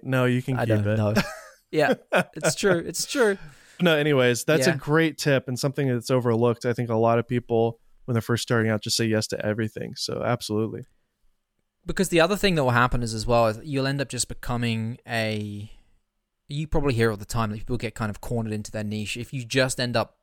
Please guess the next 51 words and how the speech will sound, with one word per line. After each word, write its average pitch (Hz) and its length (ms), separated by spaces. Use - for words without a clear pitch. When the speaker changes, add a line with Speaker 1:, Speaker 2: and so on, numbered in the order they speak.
Speaker 2:
saying 107 280
yes 110 160
to - 80
all 107 40
these 101 160
products, 110 380
you 110 60
have 104 140
to 110 80
review 107 300
so 120 160
many 101 120
products, 101 400
and 107 60
now 107 60
you 110 160
become 107 240
a 98 60
product 107 260
review 117 280
channel, 131 400
and 117 60
maybe 110 200
you 107 60
don't 107 200
want 135 220
to, 135 100
and 120 100
then 110 80
it's - 120
harder 107 220
to 98 80
break 120 240
that 117 160
niche. 113 340
So 135 200
just 165 340
the, 139 260
try 160 260
and 175 100
think 180 160
of 156 60
the 147 80
reasons 120 420
that 120 80
you 117 100
started 110 800
the - 80
channel, 151 480
and 107 120
then 98 280